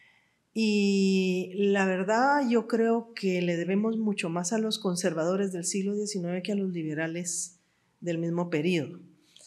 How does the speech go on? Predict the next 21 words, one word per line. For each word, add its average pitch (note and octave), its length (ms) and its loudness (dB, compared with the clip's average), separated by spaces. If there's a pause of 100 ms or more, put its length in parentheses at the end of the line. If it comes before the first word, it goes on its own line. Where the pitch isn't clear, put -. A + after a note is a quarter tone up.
(300)
O C4 220 6
me B3 140 4
voy G3+ 160 4
a G#3 180 2
arriesgar F#3 560 0
a G#3 80 0
citando G3 420 -2
a G3+ 60 0
Woodward, A3 380 -4
que G#3 100 -2
él G3 80 0
decía G3 300 0
que G3 120 -2
habían F#3+ 280 0
liberales F#3+ 400 2
muy G3+ 140 0
conservadores F#3 680 -2
y G3 60 -10
conservadores E3 580 -4
muy F#3 180 -2
liberales. G3 720 -4